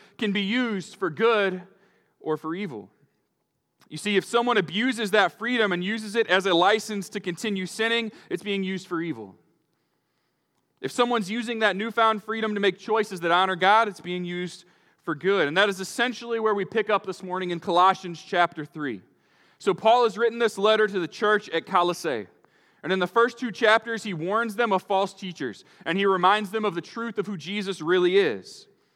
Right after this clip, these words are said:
You see, the false teachers were teaching that Jesus wasn't God, that he was less than God.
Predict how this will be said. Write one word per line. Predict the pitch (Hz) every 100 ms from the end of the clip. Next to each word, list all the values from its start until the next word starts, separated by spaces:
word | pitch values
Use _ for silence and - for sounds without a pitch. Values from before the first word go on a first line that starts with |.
| _ _ _
You | 175
see, | 240
the | 220
false | - 240 -
teachers | 247 240 233 190
were | 190
teaching | 240 233 226
that | 202 139
Jesus | 214 226 214 196
wasn't | 147 160 226 208 165 - 131
God, | 151 139 131
that | 143
he | 190
was | 175
less | 156 190 208 - - - _ _ _ -
than | 131 170 151
God. | 156 160 113